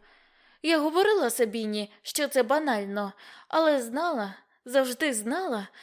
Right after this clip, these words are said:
що просто заздрю персонажам. А життя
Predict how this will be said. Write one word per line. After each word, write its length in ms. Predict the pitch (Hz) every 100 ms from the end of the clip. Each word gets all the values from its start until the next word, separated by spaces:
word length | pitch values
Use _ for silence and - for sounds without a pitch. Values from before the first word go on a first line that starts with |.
| - -
що 260 | - 381
просто 440 | - 349 349 339 294
заздрю 640 | 233 262 359 392 302 302
персонажам. 840 | - 233 - 214 208 196 214 208 - _ _ _ _ _ -
А 140 | 330
життя 440 | 294 311 311 302